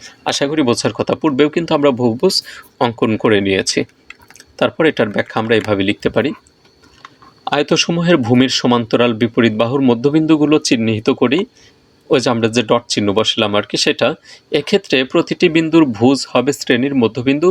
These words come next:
এবং কোটি হবে আয়তসমূহের উচ্চতা। এখন বিন্দুগুলো পরস্পর সরল রেখাংশ দ্বারা যোগ করি। বিন্দু সরল রেখাংশ দ্বারা যোগ করে গণসংখ্যা বহুভুজটি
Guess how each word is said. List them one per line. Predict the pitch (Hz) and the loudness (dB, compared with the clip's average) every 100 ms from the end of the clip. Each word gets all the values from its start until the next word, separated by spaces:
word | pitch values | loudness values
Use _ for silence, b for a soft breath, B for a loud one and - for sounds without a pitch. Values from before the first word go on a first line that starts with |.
| 196 B B B - | 0 B B B -2
এবং | 117 147 | 0 0
কোটি | 160 147 127 | 0 0 0
হবে | 120 117 151 - | -2 0 -2 0
আয়তসমূহের | 123 120 123 - 120 123 170 - | -2 -2 -4 -2 -2 2 0 0
উচ্চতা। | 156 - - - - B B B _ _ - 135 | -6 -2 -2 -2 -8 B B B _ _ -8 -4
এখন | 120 - 160 | -4 -2 -2
বিন্দুগুলো | 135 131 127 135 151 | 2 2 2 2 0
পরস্পর | 147 131 - - 135 | 0 0 -2 -4 -4
সরল | - 135 123 117 107 | 0 0 0 -2 -2
রেখাংশ | 113 151 151 - | -2 -2 -4 -2
দ্বারা | 151 135 131 175 _ - | 0 2 0 -2 _ -6
যোগ | 127 - | -4 -2
করি। | 135 - - - B B B - | -2 -2 -8 -12 B B B -4
বিন্দু | 131 131 127 151 - _ | -2 0 0 0 -2 _
সরল | - - 117 117 | -4 0 0 0
রেখাংশ | 110 117 143 139 135 | -2 -2 -6 -2 0
দ্বারা | 135 156 | 2 2
যোগ | 127 127 131 - | 2 -2 -2 -2
করে | 123 135 170 B B B 131 | 0 2 0 B B B 0
গণসংখ্যা | 123 127 120 - 123 - | 2 2 0 -2 -2 0
বহুভুজটি | 135 123 117 131 - - | 0 0 0 -2 -2 0